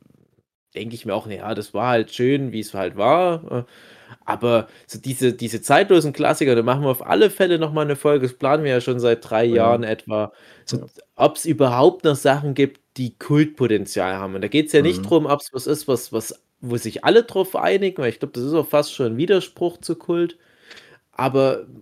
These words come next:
Speaker 1: geht das überhaupt noch? Und ich hatte auch ein bisschen die Hoffnung, dass Amazon mit seiner fetten Kohle und, und Herr der Ringe-Lizenz so eine Serie schaffen könnte jetzt. Und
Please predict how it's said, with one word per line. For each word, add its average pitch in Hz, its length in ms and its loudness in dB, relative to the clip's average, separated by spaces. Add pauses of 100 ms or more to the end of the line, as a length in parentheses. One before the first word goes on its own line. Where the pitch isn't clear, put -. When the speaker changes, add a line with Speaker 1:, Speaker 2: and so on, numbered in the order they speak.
(840)
Speaker 1:
geht 220 260 0
das 139 160 6
überhaupt 101 640 0
noch? 95 380 -12
Und 110 560 -10 (320)
ich - 180 -16
hatte 208 240 4
auch 233 160 4
ein 208 80 -2
bisschen 240 380 -2
die 208 140 0
Hoffnung, 190 760 0
dass 165 220 -2
Amazon 170 580 0
mit 160 140 -4
seiner 160 280 -2
fetten 160 400 -6
Kohle 165 460 4
und, 135 380 -2
und 139 340 -6
Herr 143 140 4
der 139 160 2
Ringe-Lizenz 139 840 -2 (520)
so - 160 -2
eine 127 120 2
Serie 135 460 4
schaffen - 580 -4
könnte 190 480 2
jetzt. 175 580 -2 (520)
Und 113 260 -8